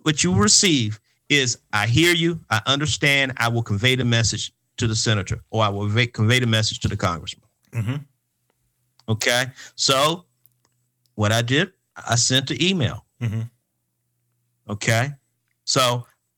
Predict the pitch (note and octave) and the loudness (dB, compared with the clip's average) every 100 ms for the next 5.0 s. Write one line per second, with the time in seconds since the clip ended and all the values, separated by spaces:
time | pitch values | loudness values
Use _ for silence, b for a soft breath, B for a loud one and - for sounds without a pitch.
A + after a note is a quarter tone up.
0 | _ _ - C#3+ A3 A3 G3 - F3+ F3+ | _ _ 0 0 2 0 0 -2 0 2
1 | E3+ D3+ B2 B2+ A#2+ - - C#3 A2 - | 2 -2 -2 0 -2 -2 0 0 0 -2
2 | D#3 F3+ F3+ D3+ C#3+ G2 B2 A#2+ - E2 | -2 -2 -2 -2 -2 -2 2 2 0 -4
3 | - - - - B2 G#2+ - _ - A2+ | -8 -16 -20 -12 -6 -6 -8 _ -6 -2
4 | B2 A#2 C3 E3+ F3 E3+ F3+ F3 A2+ | -2 -2 0 0 0 2 2 2 0